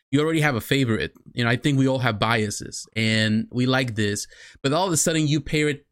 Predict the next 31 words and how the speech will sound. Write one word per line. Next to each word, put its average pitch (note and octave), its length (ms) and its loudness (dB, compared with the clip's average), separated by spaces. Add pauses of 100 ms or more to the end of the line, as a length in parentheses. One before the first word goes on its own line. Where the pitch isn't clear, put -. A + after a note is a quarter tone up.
to, C3 260 0
against A#2 640 -2 (320)
a-, - 140 -12
another C3+ 500 2
piece A#2+ 320 -4
that B2 100 0
in A#2 80 0
my A#2 140 0
mind, C3 320 0
I C3 60 0
think B2 260 -2
is A#2 240 -4
artistically, A#2 760 -4 (840)
uh, A2 480 0
a A#2+ 60 -8
superior. C#3 760 0
And C3 340 2
now D3 340 2
I'm C#3 280 0
in, C#3 140 2
like, A#2 280 -2
in A2+ 200 0
this B2+ 340 0
bind B2+ 720 0
that A#2+ 140 0
I B2 60 0
don't C3 120 0
know C3 100 2
what A#2+ 220 0
to A2 80 -12
choose. C#3+ 480 -4